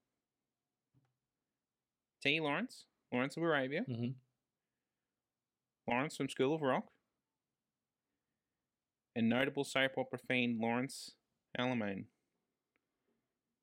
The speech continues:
Speaker 1: And of course, Lawrence Gilroy, who is my
Speaker 2: Ah.
Speaker 1: unbiased pick for number one, can I say? But who do you, who do you think, in your humble opinion?
Speaker 2: Look, we didn't go into great detail,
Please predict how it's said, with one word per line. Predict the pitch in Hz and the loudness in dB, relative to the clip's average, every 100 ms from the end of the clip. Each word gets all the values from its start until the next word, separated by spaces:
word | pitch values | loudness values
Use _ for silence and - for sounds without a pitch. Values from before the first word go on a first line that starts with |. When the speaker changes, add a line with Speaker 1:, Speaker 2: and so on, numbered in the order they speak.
| _ - | _ -2
Speaker 1:
And | 135 | -2
of | 135 | 0
course, | 151 104 95 - - _ _ _ _ _ - | 2 4 2 -6 -16 _ _ _ _ _ -4
Lawrence | 117 104 - | -2 0 0
Gilroy, | 104 95 101 139 _ _ _ - | 0 0 -2 -6 _ _ _ 0
who | 127 120 113 117 _ _ _ _ - 120 - | 2 2 0 -6 _ _ _ _ -20 -12 -4
is | 107 101 | 0 2
my | 104 120 | 4 2
Speaker 2:
Ah. | 110 | 0
Speaker 1:
unbiased | 101 98 95 - - | -2 -2 -4 -8 -4
pick | 104 - - - | -4 -4 -16 -8
for | - | -4
number | 104 98 101 | -4 -4 -4
one, | 98 143 _ _ - - | -4 -6 _ _ -20 -8
can | 107 | -6
I | 98 | -4
say? | - 113 _ _ _ _ _ _ _ _ _ _ - | -4 -8 _ _ _ _ _ _ _ _ _ _ -2
But | |
who | 135 147 | 2 2
do | |
you, | 135 | 2
who | 135 | 2
do | 151 | 2
you | 135 131 | 0 0
think, | 123 87 - - - - | -4 -6 -12 -20 -16 -4
in | 113 | -2
your | 110 | -2
humble | 104 101 | -4 -6
opinion? | 95 101 95 87 - | -6 -6 -6 -8 -8
Speaker 2:
Look, | 180 175 - - - 175 | 0 0 0 -10 -12 -2
we | 170 | 2
didn't | 175 220 202 131 | 4 6 4 4
go | 143 131 | 4 6
into | 120 120 123 127 | 6 2 0 0
great | 123 117 - | 2 2 2
detail, | 113 127 143 123 101 98 | 2 0 2 -2 0 -2